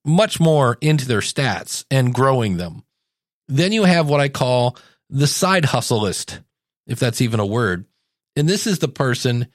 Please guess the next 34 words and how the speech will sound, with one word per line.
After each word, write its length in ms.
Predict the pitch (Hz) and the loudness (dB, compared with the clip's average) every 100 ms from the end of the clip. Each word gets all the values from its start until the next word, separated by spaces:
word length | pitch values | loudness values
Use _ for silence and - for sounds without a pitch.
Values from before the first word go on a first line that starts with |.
| _ _ _ _ | _ _ _ _
that 460 | 123 131 147 135 - _ _ _ | -4 0 0 -2 -6 _ _ _
is 200 | - 151 | -2 0
similar 640 | - 240 285 254 139 107 - _ | 0 -2 0 2 2 0 -6 _
to 360 | - 147 127 120 | 0 2 2 0
the 220 | 127 139 | 0 0
serious 600 | 139 - 165 143 120 - | 0 0 2 2 0 -2
hobbyist, 640 | - 135 127 104 107 - - _ _ _ _ _ - | -4 -2 0 0 0 -2 -10 _ _ _ _ _ 0
but 300 | 156 180 - | 2 2 2
they're 200 | 175 254 | 2 2
using 360 | 220 202 170 | 2 2 2
their 120 | 156 | 2
podcast 580 | 139 143 139 131 139 131 | 0 0 0 0 0 0
to 140 | - 143 | 2 2
market 400 | 139 151 165 151 | 4 4 0 -2
a 80 | - | -4
product 460 | 127 143 143 143 139 | -2 0 2 0 0
or 80 | - | 0
service 480 | 123 - 139 131 123 | 2 0 2 2 0
that 260 | 120 123 | -2 -2
they 260 | 117 120 120 | 0 0 0
are 360 | 113 110 104 104 | 2 2 4 2
promoting. 560 | - 113 110 98 76 - _ _ _ | 0 2 2 0 -6 -16 _ _ _
So 120 | 151 | 0
it's 120 | 143 | 2
a 60 | 147 | 2
marketing 500 | 143 190 - 180 151 | 4 4 4 2 2
arm 540 | - 131 127 127 127 _ _ _ _ _ | 2 2 2 2 -2 _ _ _ _ _
of 220 | - 160 139 | 0 0 2
their 160 | 139 | 2
business, 520 | 131 135 127 90 80 | 2 0 0 -4 -6
hence 360 | - 143 139 - | -4 0 0 -2
the 320 | - 131 117 - | -2 0 0 -4
side 320 | - 147 123 | -2 0 0
hustleist. 1300 | 113 110 - 101 104 _ _ _ - 123 87 - | -2 -2 0 0 -2 _ _ _ -2 0 -2 -8